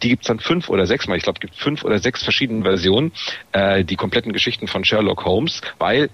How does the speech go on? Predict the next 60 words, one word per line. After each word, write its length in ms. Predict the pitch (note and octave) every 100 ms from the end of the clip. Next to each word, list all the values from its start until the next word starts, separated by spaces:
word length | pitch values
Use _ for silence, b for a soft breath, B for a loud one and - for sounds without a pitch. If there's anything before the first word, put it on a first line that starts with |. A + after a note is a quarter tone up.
| -
die 100 | A2+
sind 240 | A2 A#2 - -
Public 300 | A#2 A#2 A2+
Domain, 540 | F#2+ F2+ B2+ G#3 A3 -
weil 260 | F#2 G#2
der 140 | G2+ G2+
Conan 260 | - A#2
Doyle 240 | G#2+ G#2+ G#2
ist 220 | F#2 -
lang 180 | G#2 A2+
genug 300 | G#2 E2+ -
tot. 380 | - A#2+ F3+ - B B
Das 140 | -
heißt, 160 | A#2+ -
die 40 |
kann 140 | A#2+
sich 120 | A#2 A#2
irgendjemand 420 | G#2 G#2+ G2 F#2+
nehmen, 640 | G2 C#3+ E3+ D3+ A#2+ A2+
äh, 60 | - G#2+
Reader 340 | G#2+ D3+ D#3+
drum 300 | D3 D3 D3+
bauen, 200 | D#3 D#3
eine 60 | B2+
Applikation 600 | - - - - G2 B2+
bauen 280 | C3 D3+ - B B
und 120 | G#2+
dann 120 | A2+ A2+
kannst 180 | B2
du 20 | B2
es 60 |
dann 120 | A#2+ A#2+
in 40 |
den 120 | -
App 100 | - - -
Store 240 | - F#2+
stellen 380 | - F#2 E2 E2
und 140 | E2+
so 80 | D#2+
weiter. 200 | D#2+ E2+
Also 120 | F#2
diese, 120 | A2+ - B B
diese 160 | G2 C3
hunderttausend, 640 | B2+ A#2 - B2+ C#3 A#2+ -
das 240 | A2+ G2+ -
ist 300 | - - -
halt, 280 | G#2 G2+ - B -
das 120 | -
sind 140 | - B2+
nicht 240 | G#2+ -
die 60 | G2
Furz-Simulation, 640 | - C3 C3 A2+ G#2 G#2+
da 80 | -
ist 100 | -
auch 140 | -
so 380 | - - F2+ A2+
viel 280 | - G2+ F2+
anderer 400 | E2+ B2+ G2 E2
Müll 320 | F2 E2+ F2
bei. 240 | F#2 G#2